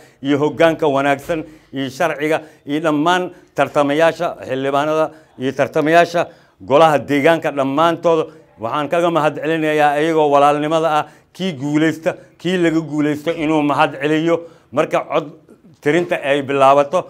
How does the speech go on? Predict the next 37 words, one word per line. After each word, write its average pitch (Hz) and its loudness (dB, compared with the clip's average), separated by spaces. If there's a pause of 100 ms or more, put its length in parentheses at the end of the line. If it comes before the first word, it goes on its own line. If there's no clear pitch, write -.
(360)
oo 143 2
lana 165 2
shaaciyo 143 0 (500)
cid 160 -8
alla 160 2
ciddii 160 0
ku 160 -2
guulaystay, 151 -2
kii 185 -6
laga 165 2
guulaystay, 151 -2 (300)
inuu 156 2
wanaag 165 4 (360)
ku 190 4
hambaliyo, 147 2
sida 175 -2
annaga 156 0
maanta 156 -2
oo 143 0
ku 175 -8
sugan 147 -2
Muqdisho, 139 -6 (280)
garaadkii 165 2
guud 147 -8
ee 139 4
beelaha 143 2
Absame 160 -4
ee 139 -2
maamul 143 -2
goboleedka 151 0
Jubbaland, 160 0 (280)
Garaad 135 4
Cali 160 0
Maxamed 151 -2
Xasan, 160 -4 (260)
oo 147 4
hambaliyo 156 -2